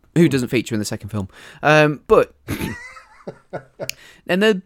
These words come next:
big problem, and this is the big problem I've had with this film, s-,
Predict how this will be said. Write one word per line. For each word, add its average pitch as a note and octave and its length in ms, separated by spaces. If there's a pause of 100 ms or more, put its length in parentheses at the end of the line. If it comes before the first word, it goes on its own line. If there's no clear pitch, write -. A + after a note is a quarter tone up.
(100)
big C4 280
problem, D3 400
and C3+ 220
this D#3 180
is D#3 60
the D#3 100
big F#3 360
problem E3 320
I've C#3+ 120
had C3 180
with A#2 100
this A#2 140
film, B2 400
s-, - 160